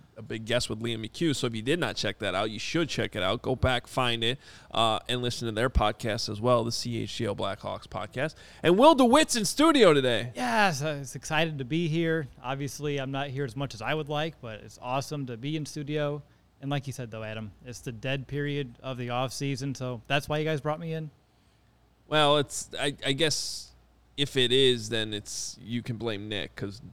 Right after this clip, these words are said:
Speaker 2: True.
Speaker 1: Nick probably planned his vacation that way, and he's gone all week,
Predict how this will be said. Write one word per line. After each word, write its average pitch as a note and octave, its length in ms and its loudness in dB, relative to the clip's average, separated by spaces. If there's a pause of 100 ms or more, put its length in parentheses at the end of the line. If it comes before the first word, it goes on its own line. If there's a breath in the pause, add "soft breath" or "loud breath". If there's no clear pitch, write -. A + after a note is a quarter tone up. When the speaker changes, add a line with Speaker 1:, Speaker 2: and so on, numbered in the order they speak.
(140)
Speaker 2:
True. - 460 -16
Speaker 1:
Nick B2+ 200 0
probably A#2+ 220 6
planned A2+ 300 -2
his F#2 100 -8
vacation A2 540 -2
that E2+ 160 -6
way, F#2 200 -6
and F#2+ 80 -10
he's A2+ 160 -8
gone A2 340 -2
all D#2+ 160 -4
week, C#2 220 -8